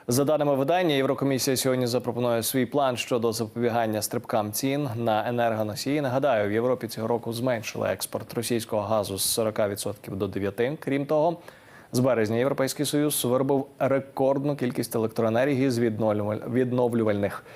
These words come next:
джерел, джерел, майже чверть об'єму. А тим часом слідчі Німеччини вважають, що вибухи на північних потоках були, ймовірно, результатом диверсії, що підтверджує подібні попередні висновки розслідування Швеції, повідомляє The Wall Street Journal.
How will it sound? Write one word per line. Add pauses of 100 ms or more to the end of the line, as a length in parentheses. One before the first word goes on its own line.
(260)
джерел, (100)
джерел,
майже (320)
чверть (840)
об'єму. (220)
А
тим
часом
слідчі
Німеччини
вважають,
що
вибухи
на
північних
потоках
були,
ймовірно,
результатом
диверсії,
що
підтверджує
подібні
попередні
висновки
розслідування
Швеції,
повідомляє
The
Wall
Street
Journal.